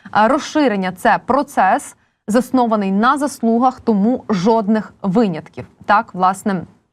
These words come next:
у своєму твіттері, е, написав, е, фактично Орбан, е, про, е, зустріч із, ну, можна сказати, найвпливовішими або одними із найвпливовіших політиків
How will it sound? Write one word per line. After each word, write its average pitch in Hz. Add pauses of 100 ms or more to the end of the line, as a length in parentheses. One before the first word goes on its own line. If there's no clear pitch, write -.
(460)
у 233
своєму 214
твіттері, 226 (320)
е, 190
написав, 220 (100)
е, 185
фактично 202
Орбан, 226
е, 190
про, 226
е, 190
зустріч 220 (100)
із, 208 (420)
ну, 302 (100)
можна 214
сказати, 202
найвпливовішими 185
або 175
одними 196
із 214
найвпливовіших 190
політиків 185